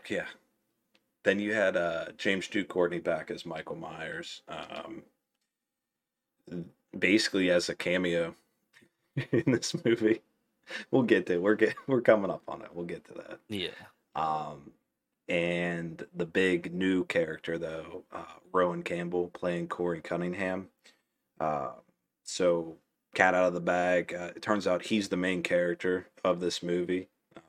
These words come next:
Speaker 1: so, bold strategy, uh, in part three of a trilogy to introduce a brand new main character. Um, and we'll, uh, we'll see how it plays out. Uh,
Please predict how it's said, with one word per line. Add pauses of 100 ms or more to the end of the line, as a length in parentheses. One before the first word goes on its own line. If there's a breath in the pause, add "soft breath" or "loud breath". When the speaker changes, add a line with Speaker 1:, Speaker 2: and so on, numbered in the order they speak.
(300)
Speaker 1:
so,
bold
strategy, (120)
uh, (180)
in
part
three
of
a
trilogy
to (560 soft breath)
introduce
a (120)
brand
new
main
character. (280)
Um, (680)
and (300)
we'll,
uh, (800 soft breath)
we'll
see
how
it
plays
out.
Uh,